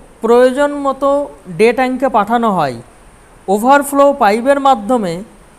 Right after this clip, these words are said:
তেল বেশি পাঠানো হলে তা আবার চলে আসে। এয়ার কম্প্রেসারের মাধ্যমে বাতাস সংকুচিত করে বিশুদ্ধ বাতাস ইঞ্জিনে পাঠানো হয়, সেখানে মেকানিক্যাল এনার্জিতে পরিণত হয়। এর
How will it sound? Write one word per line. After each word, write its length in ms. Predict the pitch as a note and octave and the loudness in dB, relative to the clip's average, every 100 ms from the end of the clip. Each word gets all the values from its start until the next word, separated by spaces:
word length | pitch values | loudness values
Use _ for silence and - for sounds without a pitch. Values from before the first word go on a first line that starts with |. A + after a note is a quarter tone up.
| - | -4
তেল 220 | A3+ A#3+ B3+ F#3+ | 2 2 0 -2
বেশি 220 | G3+ G#3 C#4+ | -4 -2 -2
পাঠানো 400 | C4+ C4 C4+ C4+ | 0 0 0 0
হলে 240 | B3+ A#3 G3+ B3 - - - - _ | 0 0 -2 -6 -12 -20 -20 -20 _
তা 160 | A#3 G#3 G#3 G#3 - - - | 2 4 4 2 -4 -8 -2
আবার 260 | G3+ A#3+ C4+ C4 - - - - | 2 4 4 0 -14 -20 -10 -2
চলে 220 | A#3+ A#3 F#3 | 2 4 2
আসে। 220 | - D3 B2+ - - _ - _ - | 0 -10 -12 -18 -20 _ -20 _ -4
এয়ার 280 | G#3+ B3+ C#4+ | 2 4 4
কম্প্রেসারের 720 | C#4+ C#4 C#4 C#4 C#4 C4 B3+ | 0 0 0 0 0 0 0
মাধ্যমে 500 | A3+ G#3+ F#3+ A#3+ A#3+ A#3+ F#3 | 0 -2 -2 -2 0 0 0
বাতাস 280 | F#3 A3+ G#3+ | 2 0 -2
সংকুচিত 480 | G#3 G#3+ B3+ B3+ C4 C#4 B3 | -6 -6 -6 -6 -2 0 0
করে 180 | G3 F#3 - - - - | 0 -4 -10 -20 -20 -18
বিশুদ্ধ 520 | D3+ G3+ G#3 C#4 A#3+ C#4+ B3+ | -8 -6 -4 -8 -2 2 4
বাতাস 340 | A#3+ B3 B3+ B3+ - | 4 4 4 2 -8
ইঞ্জিনে 400 | A3 A3+ A#3 B3 | -6 -4 -2 -2
পাঠানো 380 | A3 G3 A3 A3 F#3+ | 0 0 0 -2 0
হয়, 180 | D#3 C3 C3 - _ _ | -2 -4 -14 -20 _ _
সেখানে 380 | - A#3 C4 C4+ C4 G3+ | -10 -6 -2 0 0 -2
মেকানিক্যাল 480 | G#3 C4 C4 C#4 C4 | -2 -2 0 0 0
এনার্জিতে 480 | B3+ A#3+ G3+ B3 | -2 -4 -4 -6
পরিণত 440 | C4 A3+ A3 A3+ A3+ | -4 -2 -2 -2 -2
হয়। 320 | G#3+ F#3+ C#3 B2+ - - - - - | 0 0 0 -8 -18 -20 -20 -16 -4
এর 160 | A#3 | -2